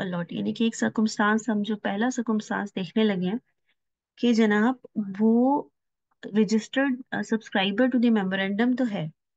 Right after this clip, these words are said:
लेकिन उसको अभी तक कोई share नहीं मिला, ठीक है, यानी कि वो subscriber to the registered memorandum है, यानी कि registered, यानी कि company register हो चुकी है। तो बताइए, आप बताइए, क्या ये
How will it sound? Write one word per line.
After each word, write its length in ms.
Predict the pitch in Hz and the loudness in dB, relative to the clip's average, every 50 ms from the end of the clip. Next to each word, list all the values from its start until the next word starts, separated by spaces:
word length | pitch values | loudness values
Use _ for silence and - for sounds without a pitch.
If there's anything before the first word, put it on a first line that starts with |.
| _ _ _ _ _ _ 226 | _ _ _ _ _ _ -4
लेकिन 220 | 233 233 302 311 - 277 | 0 0 0 0 0 -4
उसको 200 | - - - 277 - - - | -6 -6 -8 -6 -6 -4 -2
अभी 140 | 208 233 233 | -2 -2 0
तक 180 | - 247 247 - | 0 -2 -2 0
कोई 160 | 247 240 240 233 - - | 0 0 0 0 0 0
share 240 | 233 220 214 220 | 0 2 2 2
नहीं 320 | 214 208 196 190 190 202 190 | 0 0 -2 -4 -4 -4 -4
मिला, 260 | 170 165 165 - - - _ _ _ _ _ _ _ _ _ _ | -4 -6 -6 -8 -10 -14 _ _ _ _ _ _ _ _ _ _
ठीक 240 | - - 175 160 - | -12 -10 -8 -6 -4
है, 120 | 240 277 - _ _ _ _ _ _ _ _ | -6 -6 -6 _ _ _ _ _ _ _ _
यानी 260 | 190 190 185 196 202 202 214 | -4 -2 0 0 0 0 0
कि 100 | 247 254 | 2 2
वो 100 | 254 247 - - | 2 2 0 0
subscriber 720 | 208 - - - - 202 196 202 208 208 208 254 269 285 285 269 - | -4 -4 -8 -6 -4 -2 0 0 0 0 0 0 0 0 0 0 -2
to 100 | 240 214 190 214 | -2 0 0 0
the 80 | 214 214 208 | 0 0 0
registered 600 | 202 196 202 208 - - - - 240 247 269 254 - - - - _ _ _ 208 202 | -2 -2 -4 -6 -8 -6 -2 0 2 2 2 0 -2 -8 -16 -20 _ _ _ -2 0
memorandum 640 | 202 196 196 208 202 196 190 185 185 196 196 190 170 | 0 0 0 0 0 0 -2 -2 -2 -2 -2 -2 -2
है, 100 | 160 156 - _ _ _ _ - | -4 -4 -8 _ _ _ _ -8
यानी 200 | 180 190 196 208 | -4 -4 -4 0
कि 100 | 202 240 208 214 | 0 0 0 0
registered, 500 | 196 196 233 233 233 - - 208 196 190 | 2 2 2 2 2 -2 -4 -6 -4 -4
यानी 220 | 185 196 202 202 | -6 -4 -4 -2
कि 100 | 208 240 233 - - | -2 -2 -2 0 0
company 440 | 214 214 214 - - 233 247 247 240 208 | 0 0 -2 0 0 0 2 2 2 0
register 680 | 190 185 175 175 - 220 220 - - - 269 269 247 | 0 -4 -4 -2 -2 -2 -2 -2 -2 0 0 0 0
हो 180 | 226 226 190 175 | 0 -4 -4 -6
चुकी 340 | 156 - 160 - - - - | -8 -10 -14 -14 -12 -12 -12
है। 100 | - - - _ _ _ _ _ _ _ _ _ _ _ _ | -14 -16 -20 _ _ _ _ _ _ _ _ _ _ _ _
तो 80 | - 240 | -2 0
बताइए, 400 | 233 240 240 226 214 220 240 262 - - | 0 0 2 2 2 4 2 2 2 2
आप 160 | - 240 240 | 2 2 4
बताइए, 460 | 233 220 - 185 180 180 185 185 190 - _ _ _ _ _ _ _ _ _ _ _ - | 2 0 -2 -4 -6 -6 -6 -8 -10 -12 _ _ _ _ _ _ _ _ _ _ _ -4
क्या 320 | - 220 202 208 220 226 | -2 -2 0 2 2 2
ये 240 | 233 233 233 240 | 4 4 4 2